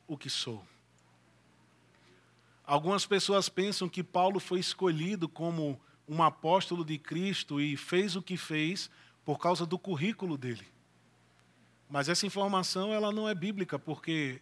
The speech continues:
ele mesmo disse que considerava todo o seu histórico como refúgio, como algo que é sem valor. O fato dele ter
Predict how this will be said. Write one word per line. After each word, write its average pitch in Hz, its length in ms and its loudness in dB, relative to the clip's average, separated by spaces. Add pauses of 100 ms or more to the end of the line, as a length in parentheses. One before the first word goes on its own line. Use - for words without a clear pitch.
ele 208 260 2
mesmo 190 460 2
disse 147 440 -6 (380)
que - 80 -10
considerava 175 680 4
todo 208 340 0
o 220 40 0
seu 208 260 0
histórico 165 640 -2
como 180 260 -2
refúgio, 156 640 -2 (1300)
como 185 280 4
algo 175 460 6
que 175 380 2
é 170 200 4
sem 180 240 2
valor. 156 600 4 (760)
O 143 80 -6
fato 190 320 4
dele 190 220 4
ter 190 260 2